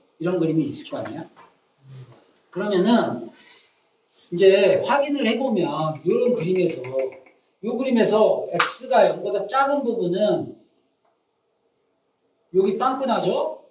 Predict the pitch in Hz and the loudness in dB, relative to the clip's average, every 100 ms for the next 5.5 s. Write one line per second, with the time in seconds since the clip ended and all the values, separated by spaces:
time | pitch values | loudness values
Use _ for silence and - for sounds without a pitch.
0 | - 202 285 262 240 - 320 - - _ | -6 -4 -2 0 0 0 -2 -6 -12 _
1 | _ 175 254 - - - - _ - 214 | _ -4 0 0 -2 -12 -20 _ -10 -6
2 | 220 220 - 247 262 269 240 233 196 190 | -4 -4 -4 0 0 0 -6 -6 -2 0
3 | 226 226 - 220 220 226 185 208 247 - | 2 0 -2 -4 -4 -2 -2 -2 -2 -2
4 | 240 170 190 196 175 151 143 185 226 208 | -2 0 0 0 0 -2 -2 0 0 0
5 | - 147 135 - | -4 -6 -8 -12